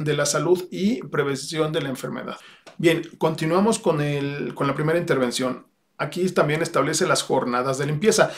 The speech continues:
Todo esto ya sucedió porque este próximo lunes ya regresan a las escuelas o a las clases presenciales, eh, t-, todos los alumnos del país. Incluso los de Veracruz que han sido impactados por, por el huracán. Entonces,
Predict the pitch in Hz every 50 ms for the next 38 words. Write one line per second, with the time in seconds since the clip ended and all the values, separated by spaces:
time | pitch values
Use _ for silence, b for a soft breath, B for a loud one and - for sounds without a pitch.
0 | B B B - 214 262 269 - - 302 277 202 180 190 190 - 208 - - 147
1 | 139 143 170 165 - 180 - - 170 143 135 135 - 131 131 - - 147 - 156
2 | 147 - - 165 151 143 139 143 147 147 156 175 175 - B B B B B -
3 | 147 151 147 147 147 143 147 143 147 147 - 160 160 160 139 131 - - 135 -
4 | - - 151 151 143 143 147 160 165 - 185 - 160 151 160 - - - 131 -
5 | - - 139 - 165 151 - - - - 151 147 147 - 156 147 143 151 165 170
6 | - B B B B B _ _ - 147 135 131 131 135 139 131 131 - - -
7 | - - 147 - 151 147 143 139 139 131 - - 143 139 143 143 143 139 131 131
8 | 123 - 127 123 120 - - - - - - _ _ _ _ _ _ _ _ _
9 | _ _ _ - 156 147 - 143 143 170 180 180 - 208 208 214 220 220 208 190
10 | 151 139 135 127 117 127 127 127 131 123 151 151 156 139 139 139 143 160 170 185
11 | 208 - - - - - - 143 135 139 143 139 - - 156 151 151 165 165 170
12 | 165 160 151 143 139 135 131 - 139 131 131 131 123 - - 135 131 147 165 156
13 | - - - 127 127 123 123 - - - 131 131 131 131 131 127 127 - 175 196
14 | 190 185 139 123 143 139 135 131 147 139 -